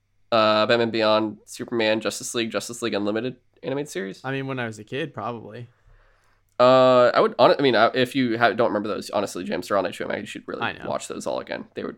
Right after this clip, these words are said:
Speaker 1: are truly amazing. But, uh, Young Justice is probably the closest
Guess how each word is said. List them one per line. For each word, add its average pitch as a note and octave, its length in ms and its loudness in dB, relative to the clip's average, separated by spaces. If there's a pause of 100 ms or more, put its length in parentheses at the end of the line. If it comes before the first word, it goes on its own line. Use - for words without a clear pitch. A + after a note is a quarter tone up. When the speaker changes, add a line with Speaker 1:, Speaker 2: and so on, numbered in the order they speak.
(120)
Speaker 1:
are F#2 340 -2 (100)
truly A2 280 -2
amazing. F#2 380 -4 (200)
But, - 280 2 (380)
uh, A2+ 240 10
Young F3 180 6
Justice D#3+ 460 2
is A2+ 100 -4
probably B2 320 2
the A#2+ 360 -6
closest C3 760 -2